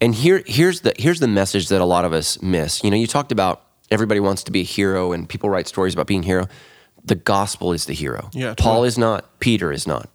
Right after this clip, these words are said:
Speaker 1: It is the gospel that is proclaimed. It is the gospel that is victorious. It is the gospel that wins.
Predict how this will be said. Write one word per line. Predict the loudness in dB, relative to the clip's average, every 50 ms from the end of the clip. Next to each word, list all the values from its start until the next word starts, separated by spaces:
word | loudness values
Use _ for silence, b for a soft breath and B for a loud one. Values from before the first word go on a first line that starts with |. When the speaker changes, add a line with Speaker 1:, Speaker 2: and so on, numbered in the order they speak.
| _ -2
Speaker 1:
It | 0 0
is | 0 0 -2
the | -4
gospel | -4 0 0 2 2 2 2 -2 -4 -2 -4 -2
that | -2 -2 -4
is | -4 -6
proclaimed. | -4 -4 -4 -2 0 -2 -2 -2 -2 -6 -4
It | -4
is | -4 -2 -2
the | -6
gospel | -6 -2 0 0 2 2 0 -2 -2 -2 0 0 0
that | 0 0
is | -2 -2 -2
victorious. | -4 -4 -4 -2 -2 -2 -2 -2 -4 -4 -6
It | -6 -6
is | -4 -4
the | -6 -6
gospel | -2 -2 -2 -2 -2 -4 -4 -2 -2 -2
that | -2 -2 -4
wins. | -2 -2 -2 -2 -2 -4 -6 -10 -12 -12 -14